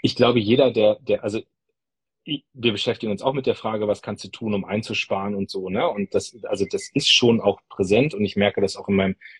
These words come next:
privaten Umfeld, dass alle das diskutieren, alle überlegen auch, wie können sie Energie sparen und was können sie tun. Aber ich finde, wir in der Politik müssen erstmal unseren Job machen. Also wir müssen erstmal jetzt daran arbeiten, dass die Alternativen aufgebaut werden, dass wir rauskommen aus der Abhängigkeit, dass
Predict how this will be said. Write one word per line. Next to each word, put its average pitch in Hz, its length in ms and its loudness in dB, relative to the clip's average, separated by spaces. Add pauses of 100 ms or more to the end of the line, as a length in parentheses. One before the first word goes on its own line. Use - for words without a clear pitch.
(120)
privaten 110 420 2
Umfeld, 113 380 2
dass 95 120 -6
alle 120 260 2
das 107 200 0
diskutieren, 117 640 0
alle 110 260 2
überlegen 101 520 0
auch, 101 320 0
wie 107 180 -6
können 107 280 -2
sie 98 160 -6
Energie 95 400 -4
sparen - 1000 -2
und 101 160 -4
was 98 140 -6
können 101 180 -2
sie 92 140 -6
tun. 131 400 -4 (800)
Aber 101 160 -4
ich 104 100 -2
finde, 107 260 2
wir 104 80 4
in 110 80 6
der 110 60 4
Politik 107 400 -4
müssen 104 200 0
erstmal 101 200 0
unseren 95 200 4
Job 110 220 2
machen. 87 260 -4
Also 95 220 -2
wir 104 80 6
müssen 107 240 2
erstmal 98 260 2
jetzt - 180 -4
daran 95 200 2
arbeiten, 98 400 2
dass 95 140 -6
die 98 60 -4
Alternativen 101 560 -4
aufgebaut 92 520 2
werden, 90 100 2
dass 90 160 -4
wir 98 80 -2
rauskommen 98 360 0
aus 92 120 -4
der 95 140 2
Abhängigkeit, 98 640 -4
dass - 200 -12